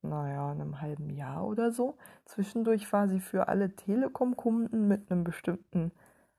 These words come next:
Speedport-Router auch gar nicht zugänglich. <laughs> Da war jetzt einfach mal komplettes Nutzerkontingent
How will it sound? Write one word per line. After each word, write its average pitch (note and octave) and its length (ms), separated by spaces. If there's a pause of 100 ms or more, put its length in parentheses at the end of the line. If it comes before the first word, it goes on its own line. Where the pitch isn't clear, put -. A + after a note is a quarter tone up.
(140)
Speedport-Router A#3 1800
auch F3 220
gar D3+ 220
nicht G#3 260
zugänglich. C4+ 680 (200)
<laughs> - 200
Da G#3 200
war F#3 140
jetzt G3+ 300
einfach F3+ 320
mal E3+ 200 (480)
komplettes C4 680
Nutzerkontingent A3+ 1200